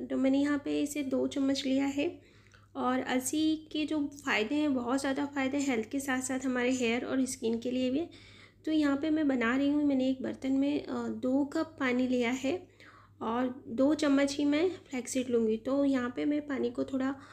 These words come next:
बॉयल आने दूँगी। तो पानी जब बॉयल आ जाएगा तो मैं इसके अंदर दो चम्मच फ्लैक्स सीड डाल दूँगी। और जब आप इसे बना रहे हों तो कंटिन्यू से स्टर करते रहें,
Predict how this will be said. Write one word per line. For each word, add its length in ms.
बॉयल 400
आने 180
दूँगी। 320
तो 160
पानी 380
जब 220
बॉयल 260
आ 60
जाएगा 320
तो 160
मैं 160
इसके 280
अंदर 200
दो 180
चम्मच 380
फ्लैक्स 280
सीड 380
डाल 260
दूँगी। 300
और 60
जब 220
आप 160
इसे 200
बना 340
रहे 120
हों 180
तो 120
कंटिन्यू 480
से 180
स्टर 280
करते 380
रहें, 200